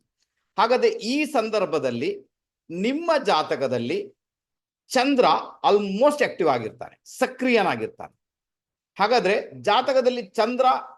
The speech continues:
ಯಾವ ಭಾವದಲ್ಲಿದ್ದಾನೆ, ಯಾವ ರಾಶಿಯಲ್ಲಿದ್ದಾನೆ, ಯಾವ ನಕ್ಷತ್ರದಲ್ಲಿದ್ದಾನೆ,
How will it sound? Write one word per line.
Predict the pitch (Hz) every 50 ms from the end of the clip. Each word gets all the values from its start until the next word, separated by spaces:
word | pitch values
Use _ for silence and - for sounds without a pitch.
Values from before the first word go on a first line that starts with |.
| _ _ _ _ _ _ _ _ _ _ _ _ _ _ _ _ _ -
ಯಾವ | 160 190 196 214 233 240 233
ಭಾವದಲ್ಲಿದ್ದಾನೆ, | 175 156 180 190 196 226 240 262 240 262 262 247 233 208 151 147 135 131 143 - - _ 139
ಯಾವ | 160 170 185 220 240 240
ರಾಶಿಯಲ್ಲಿದ್ದಾನೆ, | 220 214 190 220 226 - - 269 254 247 240 214 147 147 127 113 117 117 - -
ಯಾವ | 151 165 175 196 220 220
ನಕ್ಷತ್ರದಲ್ಲಿದ್ದಾನೆ, | 220 220 220 - - 269 262 - 277 269 247 240 226 196 175 147 131 123 120 131 -